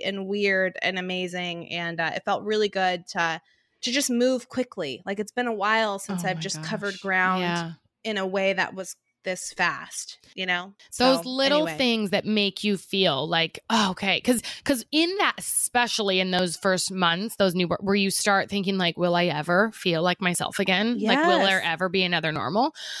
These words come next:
Speaker 2: And those little hints of, like, "Oh, I'm still here. Like, I can still do this.
Speaker 1: Yes.
Speaker 2: We can survive." Like, it's, those are everything. Yeah. I
Speaker 1: Those
Speaker 2: remember that.
Speaker 1: little things are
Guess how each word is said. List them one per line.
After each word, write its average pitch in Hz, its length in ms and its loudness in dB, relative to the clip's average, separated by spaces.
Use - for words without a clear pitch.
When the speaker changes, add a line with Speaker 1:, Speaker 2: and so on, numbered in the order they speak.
Speaker 2:
And 214 220 2
those 196 220 2
little 214 500 0
hints 185 580 -2
of, 170 160 0
like, 160 240 -2
"Oh, 175 220 -8
I'm 170 200 -2
still 170 260 -2
here. - 380 -14
Like, 170 160 -2
I 165 120 0
can 175 180 -2
still 196 340 2
do 294 80 4
this. 262 180 4
Speaker 1:
Yes. 165 180 0
Speaker 2:
We 175 80 0
can 175 160 -4
survive." 165 440 -4
Like, 139 240 -8
it's, - 380 -2
those 170 300 2
are 151 80 2
everything. 98 560 -6
Yeah. 92 220 -4
I - 20 -16
Speaker 1:
Those - 560 -20
Speaker 2:
remember 226 260 -6
that. 233 60 0
Speaker 1:
little 247 180 2
things 247 300 -6
are 202 120 -14